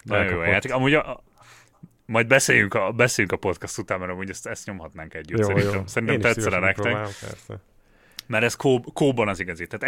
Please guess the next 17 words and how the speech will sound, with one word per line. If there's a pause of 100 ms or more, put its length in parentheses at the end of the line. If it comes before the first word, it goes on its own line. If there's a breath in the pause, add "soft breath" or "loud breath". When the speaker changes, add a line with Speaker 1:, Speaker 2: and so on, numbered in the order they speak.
Speaker 1:
egyedül
is
lehet
játszani,
meg
egyedül
is
el
lehet
menni
a
végére, (340 loud breath)
de
szerintem
kóbban
jön
ki